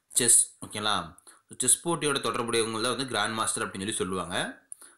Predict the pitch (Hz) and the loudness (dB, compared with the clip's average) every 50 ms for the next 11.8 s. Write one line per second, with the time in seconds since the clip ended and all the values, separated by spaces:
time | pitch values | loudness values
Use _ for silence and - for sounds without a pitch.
0 | _ - 143 151 143 143 156 170 151 139 147 151 175 185 185 165 131 107 92 92 | _ -8 -6 -6 -2 -2 -2 -2 -2 -2 -2 0 0 0 0 2 0 0 0 0
1 | 107 147 - - - - 110 113 139 160 175 175 - 156 147 135 131 143 147 147 | 0 0 -2 -4 -2 -2 0 0 2 0 0 -2 -2 -2 -2 0 0 0 -2 -2
2 | 131 117 107 113 120 123 120 110 - - - 131 127 107 98 104 120 139 139 127 | -2 0 0 0 0 0 0 -2 -2 -2 -2 -2 0 2 2 2 2 2 2 0
3 | 107 113 135 - 110 104 107 120 120 - 120 113 107 - 107 - - 98 95 107 | 0 -2 -2 0 2 2 2 4 2 2 2 0 0 -2 -6 -6 -6 -4 -4 -4
4 | 113 107 92 - 95 87 85 87 90 95 104 110 113 117 - - _ _ _ _ | -4 -4 -4 -4 -8 -8 -6 -6 -6 -4 -4 -4 -6 -8 -12 -18 _ _ _ _
5 | _ _ _ _ - - - - - - - - - - - - - _ _ _ | _ _ _ _ -18 -18 -18 -18 -16 -16 -14 -14 -14 -16 -18 -20 -20 _ _ _
6 | _ _ _ _ - - 117 123 - - 131 117 107 95 90 87 - _ _ _ | _ _ _ _ -2 -2 -2 0 0 -2 -6 -6 -8 -8 -10 -12 -14 _ _ _
7 | _ _ _ _ - - 117 135 139 143 151 165 185 185 185 - _ _ _ _ | _ _ _ _ -12 -6 -4 -2 -2 -2 -2 -2 -4 -6 -10 -14 _ _ _ _
8 | _ - 113 123 127 135 127 131 127 117 110 107 - - - - _ _ - - | _ -10 -8 -8 -6 -6 -4 -4 -4 -4 -4 -6 -8 -8 -10 -10 _ _ -20 -18
9 | - - 120 123 123 113 95 - 80 85 85 _ _ _ _ _ _ _ _ _ | -12 -10 -6 -4 -2 -2 -2 -4 -8 -14 -20 _ _ _ _ _ _ _ _ _
10 | - - _ _ _ _ _ - - - 165 165 160 156 151 151 156 160 165 175 | -20 -20 _ _ _ _ _ -16 -10 -6 -6 -4 -4 -4 -4 -2 0 0 2 0
11 | 190 220 233 - - 135 127 117 117 113 107 104 101 101 98 | -2 -4 -6 -10 -10 -8 -6 -2 0 0 2 2 0 -2 -2